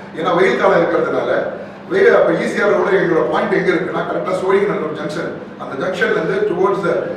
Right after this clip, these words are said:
ஈ சி ஆர்ல, அஹ், towards மகாபலிபுரத்துல லெஃப்ட் ஹேண்ட் சைடுல ஒரு நானூறு மீட்டர்ல புதிதாக பிரெஞ்ச் வில்லேஜ் ஃபுட் ஸ்ட்ரீட் அப்படின்ற பேர்ல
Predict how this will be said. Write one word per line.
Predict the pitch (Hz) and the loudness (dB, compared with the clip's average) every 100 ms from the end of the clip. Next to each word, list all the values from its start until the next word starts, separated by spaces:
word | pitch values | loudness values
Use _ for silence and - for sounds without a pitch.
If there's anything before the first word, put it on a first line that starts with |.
| - | -8
ஈ | 185 | -4
சி | 190 | 0
ஆர்ல, | 185 - - | 2 2 0
அஹ், | - 160 - | 0 0 0
towards | 170 175 | -2 -2
மகாபலிபுரத்துல | 151 - 190 165 165 | -2 0 0 0 -2
லெஃப்ட் | 156 - | -2 -2
ஹேண்ட் | 160 - | -4 -4
சைடுல | 160 190 | -4 -4
ஒரு | 151 | -2
நானூறு | 156 - 180 | 0 2 2
மீட்டர்ல | 170 - 170 - - - - - - | 0 -2 -2 -2 -4 -6 -10 -14 -6
புதிதாக | 175 214 - - - | -2 2 2 2 0
பிரெஞ்ச் | 117 196 - - - - - | 0 -2 -2 -8 -10 -12 -6
வில்லேஜ் | 170 214 196 214 | 0 2 2 2
ஃபுட் | 175 175 | 0 -2
ஸ்ட்ரீட் | - 190 - - | -4 -4 -6 -6
அப்படின்ற | - 160 165 151 | -6 -4 -4 -4
பேர்ல | 151 156 - | -2 0 0